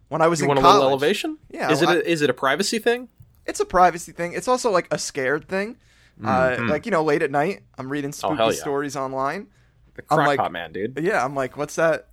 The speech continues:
Speaker 1: What's that noise outside?" I used to do that all the time in college 'cause my, I had the first floor apartment. My bedroom was, my w-, the only window in my room faced the forest.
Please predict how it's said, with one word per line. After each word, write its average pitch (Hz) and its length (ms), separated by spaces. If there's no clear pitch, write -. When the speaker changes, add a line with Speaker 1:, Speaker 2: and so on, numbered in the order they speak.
Speaker 1:
What's 139 200
that 156 140
noise 175 280
outside?" 120 240
I 127 60
used 151 120
to - 60
do 180 100
that 160 100
all 151 120
the 151 80
time 147 200
in 139 60
college 147 420
'cause 120 380
my, 123 320
I 143 80
had 143 260
the 135 100
first - 440
floor 135 480
apartment. 123 540
My 127 140
bedroom 131 540
was, 117 380
my 143 160
w-, 143 320
the 147 120
only 185 200
window 165 320
in 151 60
my 143 80
room 135 320
faced - 560
the 135 80
forest. 139 680